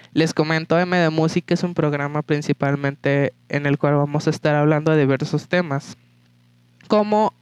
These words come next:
los festivales, artistas, eh, cantantes, D Js, etcétera, etcétera. Pero no como de una parte de,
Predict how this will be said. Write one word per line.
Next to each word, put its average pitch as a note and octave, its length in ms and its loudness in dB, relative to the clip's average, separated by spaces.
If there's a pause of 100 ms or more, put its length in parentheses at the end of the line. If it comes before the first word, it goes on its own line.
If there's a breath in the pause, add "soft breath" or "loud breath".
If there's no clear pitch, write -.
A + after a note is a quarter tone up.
(200)
los D3+ 140 0
festivales, D#3+ 800 0
artistas, D3 1040 -2 (800 loud breath)
eh, C3+ 720 2 (120)
cantantes, C#3+ 1000 -2
D C3+ 140 2
Js, C3 460 0
etcétera, - 460 -8
etcétera. D#3 500 -4 (1120 soft breath)
Pero A3 400 2
no F#3+ 560 2
como F#3 400 0
de D#3 100 4
una D#3 640 -2
parte C#3+ 880 -2 (260 soft breath)
de, C3+ 400 -8